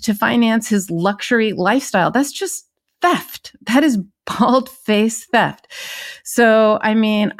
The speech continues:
that to me was just crazy that that is in this new indictment. Um,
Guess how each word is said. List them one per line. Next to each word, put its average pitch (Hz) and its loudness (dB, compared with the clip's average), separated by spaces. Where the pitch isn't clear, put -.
that 247 0
to 262 0
me 202 2
was 170 0
just - -8
crazy 240 0
that 147 -4
that 165 0
is 165 -6
in 170 -2
this 160 -6
new 165 0
indictment. 156 -2
Um, 160 -2